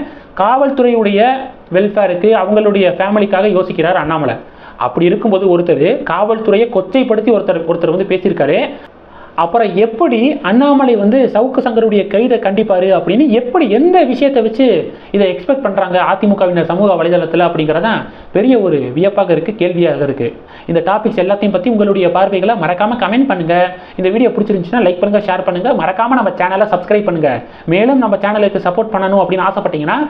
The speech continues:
நான் பேசக்கூடிய வீடியோக்கு கீழே நன்றி அப்படிங்கிற ஆப்ஷன் இருக்கு, அதை கிளிக் பண்ணி உங்களால முடிந்த தொகையை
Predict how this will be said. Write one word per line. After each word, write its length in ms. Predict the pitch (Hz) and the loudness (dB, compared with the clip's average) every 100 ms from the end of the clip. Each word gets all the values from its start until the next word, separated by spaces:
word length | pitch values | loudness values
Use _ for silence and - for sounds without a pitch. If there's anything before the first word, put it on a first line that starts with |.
| - - | -8 -4
நான் 160 | 180 180 | -2 0
பேசக்கூடிய 380 | 226 233 202 185 185 | -2 -2 0 0 2
வீடியோக்கு 360 | 220 202 170 175 | 2 2 0 -2
கீழே 200 | 208 240 | 0 0
நன்றி 260 | 175 175 208 180 | 0 0 2 2
அப்படிங்கிற 300 | 170 175 160 | 0 -2 -2
ஆப்ஷன் 260 | - 180 170 | -2 -2 -2
இருக்கு, 200 | 143 214 277 - - 165 | 0 0 -2 -6 -6 -4
அதை 100 | 247 | -2
கிளிக் 180 | 214 214 202 | -2 -2 -2
பண்ணி 140 | 214 220 | 0 0
உங்களால 340 | 190 190 202 | 0 0 0
முடிந்த 260 | 180 202 196 180 | 0 0 0 0
தொகையை 240 | 170 226 | 0 -2